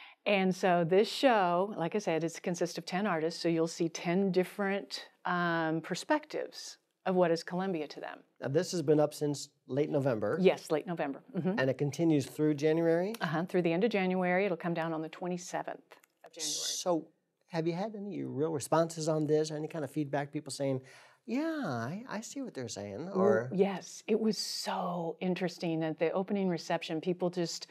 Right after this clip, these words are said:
Speaker 1: stopped and they said, "I see where I live in a new way." I had one person come up to me and said, "You know, I, I, I see my world based on how I live it.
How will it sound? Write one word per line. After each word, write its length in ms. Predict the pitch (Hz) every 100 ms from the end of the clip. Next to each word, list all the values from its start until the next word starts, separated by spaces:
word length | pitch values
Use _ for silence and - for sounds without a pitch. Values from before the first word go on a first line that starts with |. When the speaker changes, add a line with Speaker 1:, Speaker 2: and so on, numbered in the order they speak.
| - - -
Speaker 1:
stopped 480 | - - 220 190 190
and 140 | 185 170
they 60 |
said, 400 | 160 180 165 151 _ _ _ _ _ _ _ -
"I 300 | 165 165 202
see 580 | - - 180 160 165 170 _
where 260 | 190 180 165
I 120 | 156
live 260 | 175 170
in 100 | 165 156
a 40 |
new 160 | 156 160
way." 420 | 175 196 - - _ _ _ _ _ - - -
I 20 |
had 160 | 175 185
one 180 | 185 202
person 360 | 202 175 175
come 120 | 170 165
up 120 | 175
to 80 | 185
me 140 | 170
and 100 | 170
said, 200 | 165 170
"You 120 | 165 185
know, 320 | 190 208 214 - - - _ -
I, 320 | 220 226 240 226
I, 260 | - 214 247 -
I 280 | - 196 302
see 200 | 330 -
my 200 | 208 190
world 440 | 165 170 160 170 185
based 280 | 185 180 196
on 120 | 180
how 440 | 175 190 185 180 - _ _ -
I 200 | 175 170
live 340 | 180 190 254
it. 220 | - -